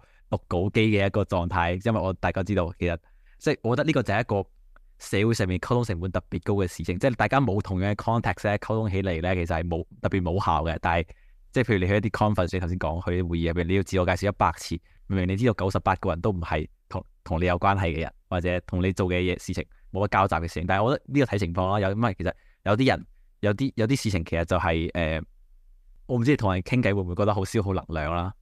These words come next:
但係其實你就要搵到平衡咯，即係你點樣去，誒，大家又舒服，你又，你又唔會好睇能量嘅，然後對方又可能有啲得着嘅，噉我覺得就係一個特別好嘅平衡啦。但係我可能都搵緊嘅就，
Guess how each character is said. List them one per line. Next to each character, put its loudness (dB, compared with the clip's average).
但 0
係 0
其 -2
實 4
你 2
就 4
要 4
搵 2
到 2
平 -4
衡 -2
咯， 2
即 2
係 4
你 0
點 -2
樣 0
去， -2
誒， -2
大 0
家 4
又 4
舒 -4
服， 0
你 0
又， 0
你 0
又 0
唔 -8
會 0
好 0
睇 -2
能 2
量 -2
嘅， 2
然 -4
後 -2
對 0
方 4
又 2
可 0
能 2
有 -2
啲 0
得 0
着 2
嘅， 0
噉 -2
我 2
覺 4
得 2
就 0
係 2
一 0
個 0
特 -6
別 -6
好 -2
嘅 2
平 -8
衡 -10
啦。 -10
但 2
係 4
我 2
可 4
能 4
都 0
搵 0
緊 -2
嘅 -6
就， -10